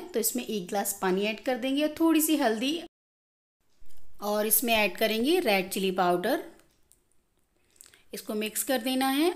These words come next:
और इसमें हमें एक बॉइल्स आने देना है। एक बॉइल्स आने के बाद हमें इसमें एक मैगी ऐड कर देना है।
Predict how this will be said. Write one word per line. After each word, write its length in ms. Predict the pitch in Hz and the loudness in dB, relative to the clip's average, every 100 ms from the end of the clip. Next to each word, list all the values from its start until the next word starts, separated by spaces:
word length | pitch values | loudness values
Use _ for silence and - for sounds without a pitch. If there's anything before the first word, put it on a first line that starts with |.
| - | 0
और 180 | 208 208 | 0 2
इसमें 260 | 208 233 220 | 0 0 0
हमें 280 | 214 214 | 0 -2
एक 440 | 330 349 - 220 185 | -2 -2 -6 -4 -4
बॉइल्स 400 | 185 185 269 302 - | 0 2 4 2 2
आने 220 | 190 190 190 | 2 2 2
देना 260 | 202 202 | 2 0
है। 260 | 214 254 392 - - _ _ _ _ _ _ - - - - _ - | 0 0 -2 -4 -20 _ _ _ _ _ _ -20 -20 -20 -20 _ -4
एक 240 | 294 302 | -2 0
बॉइल्स 280 | 294 285 285 | 0 2 2
आने 180 | 262 240 | 0 -2
के 160 | 240 247 | -4 0
बाद 320 | 226 233 233 | 4 4 2
हमें 200 | 226 226 | -4 -2
इसमें 300 | 220 - 233 | -4 -4 -6
एक 260 | 247 240 226 | -2 -4 0
मैगी 300 | 196 180 214 | 0 0 -2
ऐड 280 | - 190 190 | -2 -4 -2
कर 140 | 220 | -6
देना 240 | 202 226 247 | -4 -2 0
है। 240 | 269 370 | 0 -2